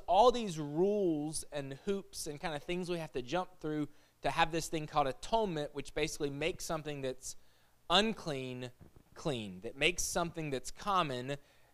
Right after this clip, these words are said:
be able to go from this space into God's space. And we see this dichotomy, this differentiation of clean and unclean. And I think for most of us, okay,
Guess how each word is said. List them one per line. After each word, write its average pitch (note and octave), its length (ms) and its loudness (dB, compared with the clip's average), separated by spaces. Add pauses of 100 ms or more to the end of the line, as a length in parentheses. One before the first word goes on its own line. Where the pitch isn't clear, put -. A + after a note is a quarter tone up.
(140)
be D3 160 6
able D3 160 2
to D3 160 -4
go D#3 300 6
from C3 400 -6 (100)
this D3+ 160 0
space C3 560 0
into C3 240 -4
God's B2+ 380 0
space. - 580 -8 (920)
And C#3 140 -2
we D3+ 80 6
see G#3+ 200 0
this G#3 200 2
dichotomy, C3+ 880 0
this - 380 -4 (920)
differentiation E3 920 4
of - 160 -8
clean D#3 500 -6 (340)
and C3 220 -4
unclean. C3 480 -4
And B2+ 220 -6
I D#3+ 100 -2
think B3+ 260 -2
for G#3 140 2
most E3 420 2
of A#2 160 0
us, - 400 -4 (1400)
okay, D3+ 240 -4